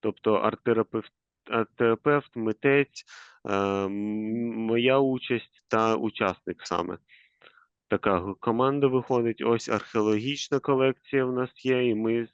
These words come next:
використали її як натхнення поговорити про, е, тілесне, е, про тілесний устрій, про психологічне ці-, здоров'я, про, е, те, як сома пов'язана зі спіритом.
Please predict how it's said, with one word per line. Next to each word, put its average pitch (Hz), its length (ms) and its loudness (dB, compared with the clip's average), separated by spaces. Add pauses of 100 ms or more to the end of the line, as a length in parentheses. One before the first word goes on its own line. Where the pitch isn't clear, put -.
використали 113 840 -2
її 113 160 2
як 110 200 2
натхнення 110 540 -4
поговорити 110 640 2
про, 104 300 2 (360)
е, 98 140 0 (120)
тілесне, 117 680 2
е, 98 40 0 (1200)
про - 200 -10
тілесний 117 480 -4
устрій, 135 680 -4 (280)
про 110 240 4
психологічне 117 1000 -2
ці-, 123 460 4
здоров'я, 120 680 2
про, 110 360 4
е, 107 360 -8
те, 113 180 2
як 110 180 2
сома 113 420 0
пов'язана 104 640 0
зі 95 140 -6
спіритом. 135 680 0